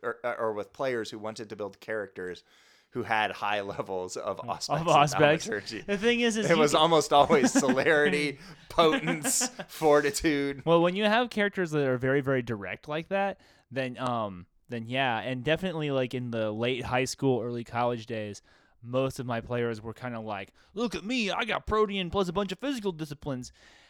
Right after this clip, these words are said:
Speaker 2: But then through those old systems of diablerie where, um, you got discipline powers just by nature of, like,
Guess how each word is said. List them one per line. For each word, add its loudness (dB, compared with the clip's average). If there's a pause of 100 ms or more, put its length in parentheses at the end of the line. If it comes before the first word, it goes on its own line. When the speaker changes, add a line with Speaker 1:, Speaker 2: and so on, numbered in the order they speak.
(460)
Speaker 2:
But 2
then -4
through -6
those 0
old 4
systems -2
of -4
diablerie -2
where, -2
um, -6
you -10
got -2
discipline -8
powers -4
just -12
by -6
nature -8
of, -8
like, -6